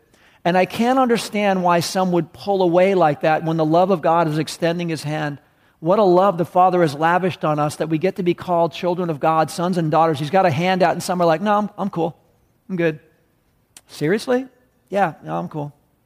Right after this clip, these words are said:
And God's like, "No, I don't think you understand. Where you're going, you can't get to without me. I ha-, I, I got a provision for you. I love you. It's motivated by my love. Come into relationship with me. Accept my provision. It starts here. Come on, take your hand."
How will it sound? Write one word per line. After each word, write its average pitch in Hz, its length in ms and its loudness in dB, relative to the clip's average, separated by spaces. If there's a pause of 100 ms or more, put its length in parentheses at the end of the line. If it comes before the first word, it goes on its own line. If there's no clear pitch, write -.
(380)
And 151 80 -14
God's 156 200 -4
like, 156 100 -4
"No, 160 140 -4
I 156 40 -4
don't 165 120 -4
think 147 160 -10
you 156 60 -8
understand. 151 600 -10 (640)
Where 180 720 2
you're 156 160 -4
going, 156 500 0
you 143 140 -8
can't 165 320 -8
get 160 220 -4
to 156 160 -6
without 143 340 -4
me. 160 160 -6
I 147 80 -4
ha-, 156 180 -2
I, 151 40 -2
I - 200 -4
got 160 80 0
a 143 60 -4
provision 165 500 -2
for 151 180 -6
you. 147 200 -2
I 160 160 -2
love 160 440 -4
you. 165 200 2
It's 147 120 -6
motivated 170 480 0
by 160 140 2
my 156 140 0
love. 175 320 0
Come 208 200 -2
into 208 140 0
relationship 180 680 -2
with 151 140 -14
me. 170 200 -8 (240)
Accept - 520 -2
my 196 160 2
provision. 180 640 -2 (300)
It 175 140 -8
starts 202 380 -8
here. 214 220 -4
Come 202 160 -10
on, 190 160 -6
take 196 240 -8
your 190 80 -12
hand." 180 280 -12